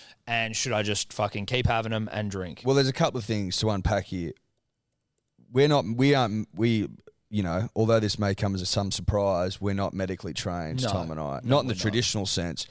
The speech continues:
Speaker 1: No.
Speaker 2: So we don't
Speaker 1: Woo-woo.
Speaker 2: know, we don't know the effect that antibiotics can have on a, on a person whilst they're also drinking. Now,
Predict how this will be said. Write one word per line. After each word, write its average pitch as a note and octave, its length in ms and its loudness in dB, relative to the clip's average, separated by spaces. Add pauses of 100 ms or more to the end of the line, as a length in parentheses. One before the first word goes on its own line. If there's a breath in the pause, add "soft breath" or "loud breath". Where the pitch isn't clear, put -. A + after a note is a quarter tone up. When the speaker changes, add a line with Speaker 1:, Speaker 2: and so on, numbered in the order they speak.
(120)
Speaker 1:
No. G2+ 100 -10 (240 loud breath)
Speaker 2:
So B2+ 160 2
we D3 120 4
don't F3 200 6
Speaker 1:
Woo-woo. - 0 -
Speaker 2:
know, D3+ 320 4
we C3 140 2
don't E3 180 2
know D3 140 4
the C3+ 100 2
effect C3 440 0
that A#2 200 0
antibiotics A#2 580 4
can A2+ 180 0
have A2 300 4
on G#2 140 2
a, G2 160 -2
on G#2+ 140 0
a F#2+ 40 -2
person G#2 440 0
whilst G2+ 200 2
they're G#2 120 0
also G2+ 240 -2
drinking. F#2+ 500 -4
Now, G#2 380 2